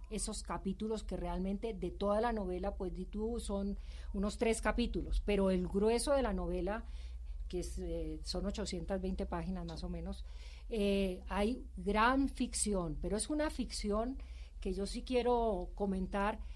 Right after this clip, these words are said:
en donde están apareciendo personajes de la época que existieron en, en, en esa Medellín,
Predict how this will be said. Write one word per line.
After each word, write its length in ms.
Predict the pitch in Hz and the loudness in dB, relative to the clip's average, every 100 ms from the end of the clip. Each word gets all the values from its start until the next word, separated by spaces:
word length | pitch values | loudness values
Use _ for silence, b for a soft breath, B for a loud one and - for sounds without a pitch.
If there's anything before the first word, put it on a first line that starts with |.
| B | B
en 160 | 226 220 | -2 0
donde 460 | 214 202 202 208 - | 2 2 2 0 0
están 320 | 214 226 226 | -2 0 0
apareciendo 840 | 277 285 214 - 214 208 214 240 247 b b - | 2 2 0 0 0 2 2 2 0 b b 0
personajes 1040 | 226 214 - 196 202 233 254 339 349 - b b b b | 0 2 0 2 2 2 4 2 0 -6 b b b b
de 220 | 180 196 | 0 0
la 180 | 185 180 | 2 2
época 640 | 202 208 262 - 320 339 - - | 2 2 0 0 -2 -2 -8 -8
que 300 | - 190 190 190 | -2 0 0 -2
existieron 800 | 185 180 - 175 - 220 269 285 | -4 -4 -4 -4 2 6 8 8
en, 260 | 240 180 | 6 4
en, 340 | 180 190 180 185 | 0 -4 -4 -4
en 260 | 175 175 | -4 -4
esa 580 | 180 185 220 220 196 165 | -4 -2 -2 0 -2 -2
Medellín, 760 | 170 175 170 147 190 208 262 | -4 -2 0 10 12 12 8